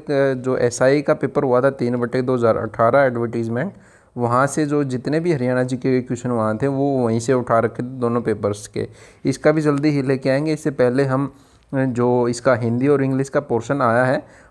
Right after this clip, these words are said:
वो डिस्कस कर लेते हैं। बाकी पोर्शन है जो हरियाणा जीके वगैरह का है, वो जल्दी ही आपके लिए अवेलेबल कराएंगे और उसका सोर्स बताएंगे कि भी कहाँ से ये क्वेश्चंस हैं, वो उठाए हैं। तो पहला क्वेश्चन है इंग्लिश का जो सेक्शन है, ऑस्पिशियस का जो है अपोजिट बताना है।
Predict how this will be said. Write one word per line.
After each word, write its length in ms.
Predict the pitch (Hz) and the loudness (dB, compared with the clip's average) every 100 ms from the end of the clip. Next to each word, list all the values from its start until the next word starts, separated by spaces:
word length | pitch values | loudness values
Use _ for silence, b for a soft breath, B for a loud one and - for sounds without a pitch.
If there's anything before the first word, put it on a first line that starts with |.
| - | -4
वो 120 | 135 | 0
डिस्कस 360 | 139 139 147 | 0 0 -2
कर 140 | - 131 | -2 0
लेते 300 | 127 123 151 | 0 0 0
हैं। 180 | 180 131 | 0 0
बाकी 280 | 131 131 | -2 -4
पोर्शन 360 | 143 139 135 143 | -4 -4 -4 -4
है 100 | 135 | -2
जो 160 | 139 135 | 0 0
हरियाणा 300 | 113 113 117 | 0 -2 -2
जीके 300 | 117 117 127 | -4 -2 -2
वगैरह 280 | 123 123 | 2 0
का 140 | 120 117 | 2 0
है, 200 | 156 - B B B | 0 -2 B B B
वो 220 | 143 131 143 | -4 0 0
जल्दी 320 | 131 123 131 | 0 0 0
ही 200 | 139 143 | 0 2
आपके 320 | 117 117 135 | 0 -2 -2
लिए 280 | 123 123 123 | 0 0 0
अवेलेबल 440 | 117 117 117 131 | 0 0 0 0
कराएंगे 480 | 123 120 117 131 151 | 0 0 0 0 -2
और 140 | 139 | 0
उसका 220 | 127 127 139 | -2 -2 -4
सोर्स 340 | - 127 127 | -2 -2 -2
बताएंगे 460 | 123 117 120 131 131 | -2 0 0 0 -2
कि 60 | |
भी 120 | 127 | -2
कहाँ 300 | 135 127 120 | -2 -4 -4
से 220 | 117 131 131 | -4 0 0
ये 60 | |
क्वेश्चंस 560 | 120 - 117 123 117 117 | -2 -4 -4 -2 -4 -2
हैं, 80 | 175 | -2
वो 200 | 147 117 | 0 -2
उठाए 300 | 107 110 104 | 0 0 0
हैं। 200 | 107 110 B B B | -2 -10 B B B
तो 60 | 180 | -2
पहला 340 | 147 127 143 | 2 2 2
क्वेश्चन 360 | 160 147 151 156 | 0 -4 -2 -2
है 160 | 160 | -2
इंग्लिश 280 | 131 127 123 | -2 -2 -4
का 120 | - | -4
जो 200 | 143 147 - | -2 -4 -4
सेक्शन 440 | - 113 - 139 | -4 -2 -2 0
है, 120 | 160 | 0
ऑस्पिशियस 840 | - 127 123 - 143 139 156 151 | -2 -2 -2 0 -2 0 0 0
का 180 | - 147 | 2 2
जो 220 | 143 139 135 | 2 2 4
है 100 | 135 | 4
अपोजिट 600 | 135 - - 139 180 170 | 2 0 -6 -2 -2 0
बताना 400 | 123 123 123 143 | 0 2 0 0
है। 140 | 175 | -4